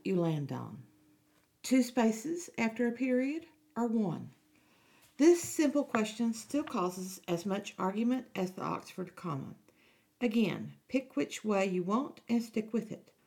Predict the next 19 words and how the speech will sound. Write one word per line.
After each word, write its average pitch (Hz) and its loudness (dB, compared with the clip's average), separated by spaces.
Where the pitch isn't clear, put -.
The 196 4
use 220 4
of 190 -6
two 233 2
spaces - -4
does 185 2
create 202 2
a 180 -2
larger 165 0
gap - -4
between 160 -4
sentences. - -6
When 180 0
reading 254 4
on 170 0
a 160 2
narrow, 202 2
small 220 2
screen, 170 -4